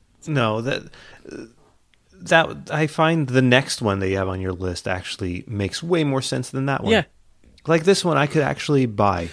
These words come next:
Speaker 2: Y-
Speaker 1: as if, uh, like, if, if you had to ask me as a skeptic what I think happened, and if, if you say, like, it's not aliens, I would say this one makes the most sense.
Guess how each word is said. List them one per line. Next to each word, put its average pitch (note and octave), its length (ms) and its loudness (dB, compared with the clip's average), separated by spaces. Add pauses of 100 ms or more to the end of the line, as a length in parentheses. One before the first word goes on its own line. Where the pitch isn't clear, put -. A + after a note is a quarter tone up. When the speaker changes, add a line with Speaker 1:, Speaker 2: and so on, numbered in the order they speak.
(260)
Speaker 2:
Y- D3+ 200 -12
Speaker 1:
as F#2+ 420 -2 (380)
if, - 280 -10 (120)
uh, - 140 -12 (120)
like, C#3 200 -8
if, - 380 -12 (320)
if - 240 -4
you F#3+ 100 2
had E3 280 0
to - 160 -2
ask B2 300 -6
me A2 260 -6 (680)
as A2 200 -2
a A2+ 60 0
skeptic - 540 -6
what G2+ 180 0
I G2 80 0
think G2 320 -6
happened, A2+ 480 -6 (340)
and F#2 160 -6
if, - 160 -8
if G2+ 300 -8
you G2+ 60 -4
say, G2+ 180 0
like, G2 200 0
it's - 160 -10
not G2 200 2
aliens, A#2+ 540 -2 (600)
I C3 120 4
would D3 160 2
say C3+ 140 0
this B2+ 220 -4
one B2 100 -4
makes G#2+ 180 -6
the A2 100 -8
most G#2 260 -6
sense. F#2 380 -8